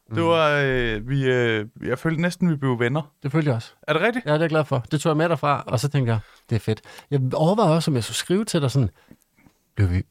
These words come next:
Speaker 2: blev vi lige venner der?"
Speaker 1: <laughs>
Speaker 2: Blev vi
Speaker 1: Men det er jo,
Speaker 2: kammerater?
Speaker 1: men det er jo fordi også, at det bliver jo sværere og sværere at få nye venner, synes jeg.
Speaker 2: Jamen, nu er du kendt.
Speaker 1: Jamen, nå, okay, men også, øh,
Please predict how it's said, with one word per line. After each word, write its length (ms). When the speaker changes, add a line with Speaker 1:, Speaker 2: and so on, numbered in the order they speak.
Speaker 2:
blev 200
vi 60
lige 180
venner 240
der?" 200
Speaker 1:
<laughs> 640
Speaker 2:
Blev 340
vi 80
Speaker 1:
Men 40
det 160
er 40
jo, 60
Speaker 2:
kammerater? 300
Speaker 1:
men 120
det 40
er 40
jo 80
fordi 320
også, 360
at 260
det 80
bliver 140
jo 60
sværere 340
og 60
sværere 540
at 100
få 100
nye 220
venner, 300
synes 280
jeg. 160
Speaker 2:
Jamen, 140
nu 60
er 40
du 60
kendt. 300
Speaker 1:
Jamen, 260
nå, 60
okay, 200
men 280
også, 380
øh, 800